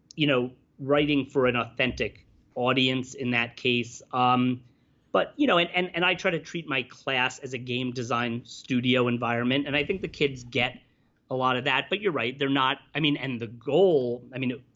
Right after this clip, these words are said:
I do like for them to get to a point where they publish their game in some way that I can share it publicly. But,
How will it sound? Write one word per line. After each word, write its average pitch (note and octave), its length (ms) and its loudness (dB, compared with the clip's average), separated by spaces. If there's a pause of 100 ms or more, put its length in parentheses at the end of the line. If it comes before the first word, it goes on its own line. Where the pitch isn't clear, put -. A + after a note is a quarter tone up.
I C#3 80 2
do D#3 260 0
like E3 240 4
for C#3+ 120 -2
them C3 180 0
to C3+ 140 0
get C#3 220 -4
to C3 60 -4
a B2+ 40 -4
point C#3 180 -4
where A#2+ 80 -6
they A2+ 120 0 (120)
publish D3 480 0
their B2+ 140 0
game B2+ 300 2
in A#2 100 -2
some C3 280 -2
way A#2+ 160 0
that A2+ 140 -4
I A2+ 80 -2
can G#2+ 180 -8
share B2+ 380 2
it - 160 -2
publicly. F#3+ 1120 -2 (440)
But, D3 220 2